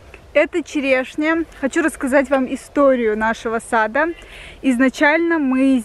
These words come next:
здесь посадили черешню. Весь сад был в черешне. Но черешня — это очень капризный фрукт, его очень трудно выращивать.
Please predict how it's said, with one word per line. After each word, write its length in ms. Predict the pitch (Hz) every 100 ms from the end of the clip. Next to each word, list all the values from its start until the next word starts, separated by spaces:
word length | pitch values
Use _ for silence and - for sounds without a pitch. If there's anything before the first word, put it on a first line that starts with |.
| -
здесь 520 | 254 269 339 - - - - -
посадили 580 | 269 - 254 214 294 311
черешню. 640 | - 285 254 226 - 233 214
Весь 340 | 214 302 320 -
сад 240 | - 262 302 -
был 180 | 269 269
в 60 | -
черешне. 640 | 277 254 220 - 220 - - - - -
Но 80 |
черешня — 480 | 262 285 339 339 370
это 160 | 302 -
очень 480 | - 269 285 269 247
капризный 640 | 233 247 262 285 240 240
фрукт, 540 | 220 262 285 339 - 277
его 300 | 247 254 -
очень 420 | 254 254 247 226
трудно 500 | - 240 247 240 240
выращивать. 840 | 220 220 226 226 - 247 240 -